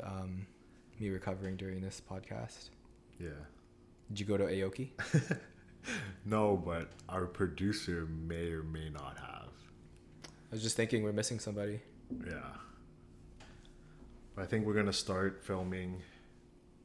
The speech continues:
Speaker 2: Wednesdays, maybe?
Speaker 1: Yeah, I think that would be good. I, aside from editing,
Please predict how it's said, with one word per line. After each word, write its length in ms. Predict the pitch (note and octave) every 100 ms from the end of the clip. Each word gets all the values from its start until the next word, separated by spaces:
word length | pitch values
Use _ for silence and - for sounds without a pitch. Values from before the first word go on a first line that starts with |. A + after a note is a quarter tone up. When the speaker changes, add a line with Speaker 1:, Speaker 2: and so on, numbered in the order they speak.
| - - -
Speaker 2:
Wednesdays, 480 | F#2+ G#2 A#2 A#2
maybe? 420 | A#2+ A#2+ B2+ C3 B2+ - - - - - - - - - - - -
Speaker 1:
Yeah, 140 | D3
I 80 | C#3+
think 140 | D#3+
that 120 | D#3+
would 160 | C#3+ A#2
be 100 | A2+
good. 440 | G2+ G#2+ A2 G#2 - - - - - -
I, 100 | A2+ - - - - - -
aside 260 | A2+ B2
from 120 | A#2 A2+
editing, 640 | G#2 A2 A2 A2 A2 A#2